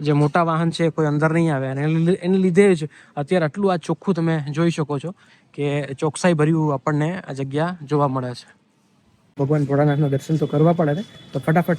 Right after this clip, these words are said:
સરસ મજાના દર્શન કરીએ અને ત્યારબાદ વીડિયોને વિરામ આપીએ.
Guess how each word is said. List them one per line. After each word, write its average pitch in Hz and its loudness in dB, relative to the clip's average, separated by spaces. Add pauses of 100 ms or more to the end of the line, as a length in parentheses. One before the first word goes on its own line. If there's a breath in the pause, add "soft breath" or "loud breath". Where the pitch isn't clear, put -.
સરસ 165 0
મજાના 147 4
દર્શન 139 4
કરીએ 208 2
અને 294 -4
ત્યારબાદ 147 2
વીડિયોને 143 2 (300 loud breath)
વિરામ 147 4
આપીએ. 120 -8